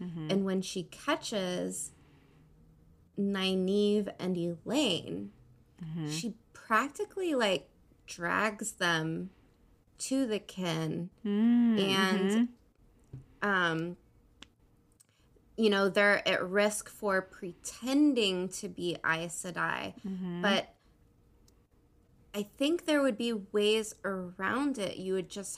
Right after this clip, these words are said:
Speaker 2: have to know the right person
Speaker 1: Mm-hmm.
Speaker 2: to give you an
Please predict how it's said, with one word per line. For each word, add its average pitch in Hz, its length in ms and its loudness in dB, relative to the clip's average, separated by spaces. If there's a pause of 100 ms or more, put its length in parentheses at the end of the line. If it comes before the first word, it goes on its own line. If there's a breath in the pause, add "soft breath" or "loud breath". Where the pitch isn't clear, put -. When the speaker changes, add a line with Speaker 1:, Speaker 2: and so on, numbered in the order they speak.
(120)
Speaker 2:
have 196 240 -8
to 202 140 -10
know 185 440 -4
the 180 160 -6
right 175 400 -6 (280)
person 185 920 -4
Speaker 1:
Mm-hmm. 196 480 0 (220)
Speaker 2:
to 220 120 -4
give 185 280 2
you 196 200 0
an 170 160 -2